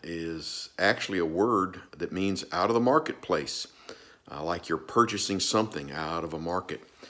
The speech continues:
Uh, one translator gives us this rendering. It is to improve opportunity. It is to improve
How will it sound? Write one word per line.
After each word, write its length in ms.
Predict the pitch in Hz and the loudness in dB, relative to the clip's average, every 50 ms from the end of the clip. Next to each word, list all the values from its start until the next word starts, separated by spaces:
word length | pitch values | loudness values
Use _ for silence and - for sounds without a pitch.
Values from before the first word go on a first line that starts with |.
| - - - - - _ _ - | -20 -20 -20 -20 -20 _ _ -8
Uh, 380 | 87 90 87 90 92 92 90 87 87 - - _ _ _ _ | -4 -2 0 2 2 2 0 -2 -6 -14 -20 _ _ _ _
one 280 | - 85 104 131 151 151 | 2 6 8 8 8 8
translator 680 | - - 113 101 101 - - 95 85 85 82 95 107 | 6 6 6 6 6 4 2 2 2 4 2 2 0
gives 260 | 92 87 87 82 - | 2 0 0 0 0
us 160 | 87 82 - | -2 -4 -2
this 180 | - 85 - - | -4 -6 -6 -4
rendering. 600 | 76 85 95 113 110 85 73 60 - - - - | 0 2 4 4 4 2 -2 -6 -8 -12 -14 -12
It 180 | - - 82 80 | -6 -4 -2 0
is 160 | 85 85 82 - | 0 0 -2 -2
to 140 | - 85 | -4 -4
improve 720 | 78 76 78 78 - - 113 120 127 131 135 135 131 - - - | -4 -4 -4 -6 2 4 6 6 8 6 6 4 2 -2 -2 0
opportunity. 640 | 104 110 - - 110 - 113 101 92 73 - - - - _ _ _ _ _ _ _ _ _ _ _ | 0 0 0 -2 -4 -2 -2 -2 -2 -4 -6 -8 -12 -16 _ _ _ _ _ _ _ _ _ _ _
It 120 | - 82 85 | -6 -2 -2
is 160 | 87 82 - | -2 -2 -2
to 140 | - 85 80 | -4 -4 -4
improve 840 | 78 76 76 - - - 131 139 127 101 82 73 80 85 82 - - | -4 -6 -8 -8 0 2 4 6 6 4 2 0 -2 -4 -6 -10 -16